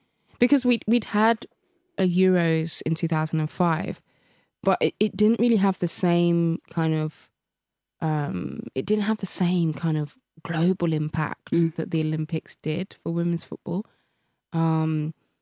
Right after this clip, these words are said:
Speaker 1: and lo and behold, off the back of that, the W S L started, clubs started giving better contracts to players, better, better facilities, better resources, 'cause I think it just lifted the respect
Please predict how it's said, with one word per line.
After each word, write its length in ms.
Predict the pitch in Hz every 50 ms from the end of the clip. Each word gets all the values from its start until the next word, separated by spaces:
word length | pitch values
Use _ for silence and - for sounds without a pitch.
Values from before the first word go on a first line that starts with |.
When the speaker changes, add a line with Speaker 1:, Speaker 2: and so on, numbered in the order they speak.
| _ - -
Speaker 1:
and 100 | 214 226
lo 180 | 247 269 269 262
and 100 | 233 185
behold, 300 | 175 175 190 196 180 170
off 120 | 165 -
the 80 | - 156
back 280 | 170 175 170 - - -
of 100 | 180 -
that, 160 | 156 156 -
the 60 | 165
W 300 | - 165 160 165 160 160
S 180 | 160 156 - -
L 160 | 165 165 160
started, 800 | - - - 165 160 160 160 - - - 165 160 160 156 - - _ _ _ _ _
clubs 260 | - 185 180 175 175 -
started 420 | - - 170 160 - - 165 -
giving 320 | - 175 165 165 160 160
better 220 | 156 156 156 - -
contracts 680 | - - - 180 180 175 165 - 175 160 - - -
to 60 | - -
players, 640 | - - 165 160 156 151 147 143 147 151 160 -
better, 300 | - 156 151 - - - - _ _ _ _ _ _ _ _ _
better 160 | - 170 165 160
facilities, 1000 | - - 160 - - - 208 196 196 180 - - - 180 165 165 160 160 151 -
better 200 | - 160 160 156
resources, 840 | 160 175 185 196 196 180 - - 175 165 160 - - - 151 160
'cause 120 | - - 190
I 80 | 202
think 240 | 190 - 240 240 220
it 120 | - - -
just 200 | - - - -
lifted 560 | 175 180 202 208 - - - - 208 196 -
the 80 | 170
respect 600 | 165 165 156 - - - 175 - - _ - -